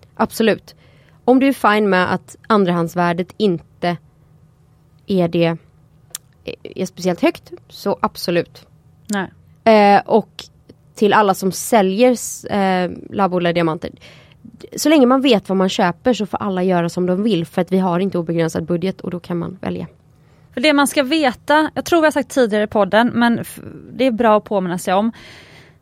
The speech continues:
Speaker 2: Det man ska veta är ju att typ pantbankerna,
Speaker 1: Mm.
Speaker 2: som är ju de där du lämnar in om du behöver snabba pengar.
Speaker 1: Snabba cash.
Speaker 2: Ja,
Speaker 1: Mm.
Speaker 2: precis. Eh, Lena berättade om det här i,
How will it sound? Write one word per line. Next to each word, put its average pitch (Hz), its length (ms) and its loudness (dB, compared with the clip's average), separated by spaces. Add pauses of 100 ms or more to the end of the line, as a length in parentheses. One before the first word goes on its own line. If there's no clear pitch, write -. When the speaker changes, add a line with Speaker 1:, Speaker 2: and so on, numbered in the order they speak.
(120)
Speaker 2:
Det 277 120 4
man 262 120 4
ska - 140 -2
veta 277 480 2
är 285 120 4
ju 208 80 2
att 190 300 -2
typ 208 160 -6 (100)
pantbankerna, 233 800 0 (280)
Speaker 1:
Mm. 233 200 -2
Speaker 2:
som 254 220 0
är 226 120 0
ju 208 140 0
de 196 380 0
där 208 220 2
du 202 100 0
lämnar 208 360 0
in 240 260 0
om 240 160 0
du 254 200 -2
behöver 185 560 -2 (200)
snabba 175 300 -4
pengar. 196 460 -4 (800)
Speaker 1:
Snabba 165 260 -6
cash. - 420 -12
Speaker 2:
Ja, 220 60 -4
Speaker 1:
Mm. 226 140 -2
Speaker 2:
precis. 214 440 -2 (200)
Eh, 240 220 -6
Lena 254 360 -2
berättade 220 240 -6
om 190 60 -6
det 196 140 -6
här 180 120 -4
i, 175 100 -4